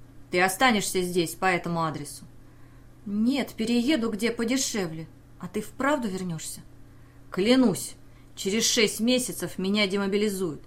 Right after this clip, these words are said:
Еще месяц на то, чтобы вернуться в Шанхай из Штатов. Выходит,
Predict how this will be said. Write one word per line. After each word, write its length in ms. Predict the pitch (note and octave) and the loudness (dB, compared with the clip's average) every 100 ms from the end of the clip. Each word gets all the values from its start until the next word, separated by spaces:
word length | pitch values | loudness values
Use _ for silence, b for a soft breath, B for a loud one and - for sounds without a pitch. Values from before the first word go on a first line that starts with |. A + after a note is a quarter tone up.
| B B B | B B B
Еще 500 | D#3+ B3+ C4 D#4+ D#4 | 0 2 4 4 4
месяц 500 | A#3 F3+ - F3 - | 2 2 -2 -6 -4
на 180 | F3+ F3 | -4 -2
то, 160 | A3+ | -4
чтобы 300 | A3 G3 F3 | -4 -2 -2
вернуться 420 | F#3 G#3 G3+ G3+ | 0 0 -2 -4
в 40 | - | -4
Шанхай 440 | G3 F#3 - G#3 | -2 -4 0 0
из 100 | F#3+ | 0
Штатов. 400 | - F3 D3+ D3 - B B B - | -4 -4 -6 -10 -18 B B B -4
Выходит, 720 | F3 G#3+ - C#4 A#3+ B3 | -2 0 0 -2 0 0